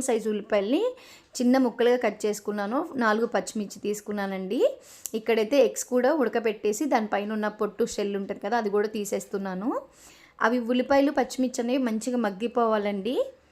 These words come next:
చాలా టేస్టీగా ఉంటదండి. ఒక్కసారి నేను చూపించినట్టుగా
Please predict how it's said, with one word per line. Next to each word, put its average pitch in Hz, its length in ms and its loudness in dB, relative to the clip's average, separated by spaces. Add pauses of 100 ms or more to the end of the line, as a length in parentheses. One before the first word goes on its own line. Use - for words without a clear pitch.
(580)
చాలా 277 380 6
టేస్టీగా 262 520 2
ఉంటదండి. 226 420 0 (100)
ఒక్కసారి 254 480 0
నేను 240 180 2
చూపించినట్టుగా 262 640 0